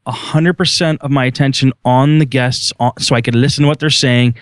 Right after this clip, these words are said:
and carry on a rational conversation. I mean, I've seen shows where people are doing, literally doing other things while their guests are talking or while the show's going on and they're not involved. And when the conversation comes around to them,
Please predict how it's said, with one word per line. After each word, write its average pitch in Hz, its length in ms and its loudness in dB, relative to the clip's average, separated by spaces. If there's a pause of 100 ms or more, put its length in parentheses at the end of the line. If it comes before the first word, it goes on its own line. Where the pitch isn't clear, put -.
(200)
and 120 160 0
carry 139 260 0
on 135 140 0
a 123 60 0
rational 127 360 -2
conversation. 123 800 -4 (580)
I 117 60 2
mean, 127 160 4 (100)
I've 160 240 -2
seen 180 300 2
shows 175 440 2
where 120 280 0 (160)
people 151 320 -2
are 127 100 0
doing, 143 420 0 (160)
literally 180 360 2
doing 170 460 0 (100)
other 151 260 2
things 117 540 -2
while 120 260 0
their 127 140 0
guests 131 400 -4
are 151 80 0
talking 131 460 0
or 123 100 0
while 123 240 2
the 127 80 -2
show's 127 280 0
going 127 240 0
on 127 200 2
and 113 120 2
they're 120 120 2
not 127 260 0
involved. 123 480 0 (540)
And 139 400 2 (180)
when 147 220 0
the 147 80 -2
conversation 151 560 0
comes 147 200 0
around 135 180 0
to 127 80 -8
them, 156 360 0